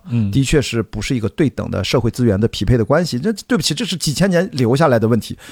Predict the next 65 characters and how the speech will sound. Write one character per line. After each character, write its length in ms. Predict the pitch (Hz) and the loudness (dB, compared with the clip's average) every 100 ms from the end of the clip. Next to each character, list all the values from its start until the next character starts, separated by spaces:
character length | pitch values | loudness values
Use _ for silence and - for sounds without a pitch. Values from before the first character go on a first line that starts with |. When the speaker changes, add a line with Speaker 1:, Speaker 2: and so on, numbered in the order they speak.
| - | -4
Speaker 2:
要 180 | 175 147 | 0 0
解 160 | 113 | -4
决 120 | 90 104 | -4 0
它， 180 | 117 110 - - _ _ _ _ _ _ _ _ - | 2 0 -6 -20 _ _ _ _ _ _ _ _ -2
呃， 80 | - | 0
不 60 | 147 | 0
用 100 | 139 | 0
花 140 | 147 | -2
一 60 | 127 | 0
千 180 | 131 | 2
年， 100 | 110 - - - - | 0 0 -4 -6 -16
<laughs> 280 | - _ | -20 _
也 140 | - 180 | -2 -2
可 420 | - - - 127 | 0 -2 2 2
能 140 | 139 | 2
就 120 | 160 151 | 2 0
算 160 | 156 - | 0 -2
不 80 | 123 | -4
花 200 | - 151 | 0 2
一 120 | 208 | 2
百 220 | - 85 | 2 0
年， 240 | 73 67 - - - | 0 -4 -6 -12 -6
它 180 | - 170 | 2 2
也 80 | |
是 100 | - | 2
个 120 | 170 170 | 0 0
几 320 | - 139 117 | 2 2 2
十 240 | - 147 | 2 4
年 260 | 180 131 113 | 4 4 4
的 300 | 123 92 - _ | 2 0 -6 _
进 200 | - 131 | -2 -2
程。 180 | 101 95 | -2 -2
我 100 | 110 | 0
们 100 | 117 | 2
现 100 | 156 | 2
在 60 | 117 | 2
正 140 | 95 | 2
在 80 | 107 | 2
通 180 | - 131 | 2 0
往 100 | 95 | 2
那 80 | |
个 60 | 135 | 2
路 160 | 214 151 | 0 -2
上， 120 | - | 0
所 120 | 160 | 2
以 40 | |
Speaker 1:
嗯。 200 | 117 98 95 _ _ _ _ _ _ | 2 -2 -10 _ _ _ _ _ _
Speaker 2:
着 180 | 170 147 | 0 2
急 120 | 127 | 2
没 140 | 123 | 2
用 140 | 143 - _ - | 2 -2 _ -4
啊， 280 | 104 104 101 | 0 0 0
但 140 | - 131 | 0 0
是 140 | 117 | 0
咱 260 | - 120 143 _ _ - | 0 0 0 _ _ -4
也 120 | 117 | 0
不 140 | 104 - | 0 2
代 140 | 135 | 2
表 200 | 104 82 | 4 2
咱 180 | - 101 | 2 2
就 260 | 113 95 - _ _ | 4 2 -4 _ _
假 140 | - 85 | -4 0
装 180 | 143 | 0
这 100 | 139 | 0
个 220 | 120 104 | 2 2